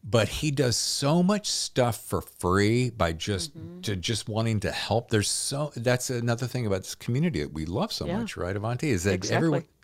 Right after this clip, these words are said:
Speaker 1: they just want to help and be of service. And, uh,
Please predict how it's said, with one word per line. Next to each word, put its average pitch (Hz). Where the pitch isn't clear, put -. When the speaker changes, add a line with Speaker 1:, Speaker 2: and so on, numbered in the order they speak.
Speaker 1:
they 123
just 170
want 104
to 113
help 110
and 104
be 107
of 98
service. 131
And, 85
uh, 85